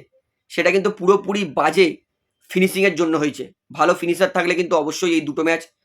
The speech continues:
রাজস্থান রয়্যালস জিততে পারতো। তাহলে ভিডিওটা এখানে শেষ করছি, আশা করি ভালো লাগলো। তো ভিডিওটি ভালো লাগলে অবশ্যই লাইক করুন,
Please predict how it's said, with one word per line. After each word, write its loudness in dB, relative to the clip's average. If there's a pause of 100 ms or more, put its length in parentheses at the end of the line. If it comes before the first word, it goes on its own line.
(160)
রাজস্থান -2
রয়্যালস 2
জিততে -8
পারতো। -8 (260)
তাহলে 2
ভিডিওটা 2
এখানে 2
শেষ -8
করছি, -2 (100)
আশা -4
করি 2
ভালো 8
লাগলো। 0
তো 0
ভিডিওটি -2
ভালো 4
লাগলে 0
অবশ্যই -4
লাইক -4
করুন, -4